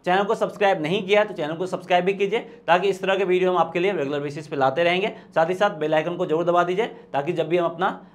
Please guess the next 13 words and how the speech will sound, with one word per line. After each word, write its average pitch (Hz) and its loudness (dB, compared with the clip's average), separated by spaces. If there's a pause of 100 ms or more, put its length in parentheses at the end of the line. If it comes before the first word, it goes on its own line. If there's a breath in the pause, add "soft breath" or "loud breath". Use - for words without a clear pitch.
(140 loud breath)
वीडियो 151 2
अपलोड 175 2
करें 190 0
नोटिफिकेशन 143 -6
आपको 139 -4
मिल 151 -4
जाए 147 0
और 131 -4
आप 120 0
वीडियो 123 -6
मिस 120 -10
ना 113 -4
करें। 98 -8